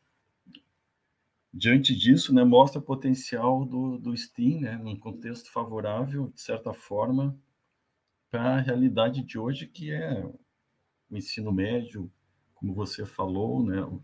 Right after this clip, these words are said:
tem, existe um percentual maior de alunos com acesso a dispositivos móveis, que naquelas escolas talvez não tenham os computadores em laboratórios físicos à disposição de todos,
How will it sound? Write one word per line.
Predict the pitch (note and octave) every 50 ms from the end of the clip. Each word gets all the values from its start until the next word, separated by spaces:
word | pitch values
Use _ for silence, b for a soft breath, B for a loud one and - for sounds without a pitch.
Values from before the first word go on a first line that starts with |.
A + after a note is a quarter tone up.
| -
tem, | - G#2+ G#2 G2+ G2 F#2+ F2+ F2+
existe | F#2+ F2+ F2 F#2 G#2 A2+ G#2 - - -
um | G2+ F#2+ F#2 F2+ E2 - _ _ _ _ _ _ _ _ _ _ _ _ _ _ _ _
percentual | - F2+ F2+ - - G#2 G2+ F2+ - - G2 G2+ G#2 G#2 G2+ F#2+ - - _ _ _ _ _ _ _ _ _ _ _ _ _ _ _ _ _ _ _ _
maior | F#2+ G2+ G#2+ G#2+ G#2+ G#2 G#2+ A2 A#2+ B2+ -
de | G2 A2
alunos | G#2 G2 G2 G#2+ A#2 A#2 -
com | - -
acesso | G#2 G2 - - G#2+ G#2+ - -
a | G#2+
dispositivos | - - - G#2 G2+ F#2 - - G2+ G2+ F#2+ F#2
móveis, | F#2 F2+ F#2+ G#2+ A#2 B2 A2+ G2 F2 - -
que | - - G2 G2 G2 G2
naquelas | F#2+ F#2+ F#2+ F#2 - - F#2+ G2 G2+ G2+
escolas | - - - - G#2 G#2+ G2+ -
talvez | - G2+ F2 F#2 G2+ G2
não | G2+ G2 F#2
tenham | - G2 G2+
os | G#2 -
computadores | - G#2 G2 F2+ - - F2 F2 F#2 F2+ F#2+ G2+ F2+ F#2 F2 - -
em | F#2
laboratórios | F#2 F2 F2 F2+ E2+ - - - F#2+ G2 - F2 -
físicos | - - - F#2+ G2+ G#2 - _ - F2
à | -
disposição | - - _ _ - - - - - F#2
de | F#2 - - _
todos, | _ - F#2 A2 B2+ C3 - - - _ _ _